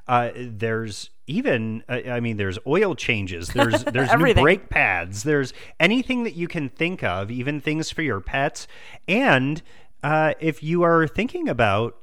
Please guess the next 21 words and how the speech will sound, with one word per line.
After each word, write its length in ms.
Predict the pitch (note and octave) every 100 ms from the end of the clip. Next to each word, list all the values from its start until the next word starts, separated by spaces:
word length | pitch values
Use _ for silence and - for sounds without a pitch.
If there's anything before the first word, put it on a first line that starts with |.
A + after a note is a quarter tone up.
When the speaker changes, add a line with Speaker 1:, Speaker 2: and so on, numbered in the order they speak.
| -
Speaker 1:
tying 380 | - F3+ F3+ E3
the 60 |
knot, 460 | D3+ F#3 A#3+ C3 - - -
there's 260 | D3 D#3 F3
even 220 | F3+ F3+
deals 260 | F#3 F#3
for 160 | - F#3+
that. 340 | E3 G2+ C#2+ - -
Speaker 2:
There 180 | G#3 B3
is. 580 | B3+ D#4 G4 C#4+ F3+ F3
I 160 | G3+ G#3+
saw 300 | - A#3+ C#4+
one 240 | C#4+ C#4
for 400 | - A3 A3 G#3+
the, 400 | F#3 G3 F#3+ F#3+ -
uh, 200 | G3+ F#3+
Tropicana 920 | F#3 A#3+ A#3+ C#4 B3+ B3+ A#3 D#3+ G#3 - - - - -
Wedding 420 | F#3 G#3 C#4+ C#4 A#3+
Chapel, 640 | F3 C#3 - C3 D#3+ -
and 420 | G3 G3 G3 G3 G3
I, 240 | F#3+ G3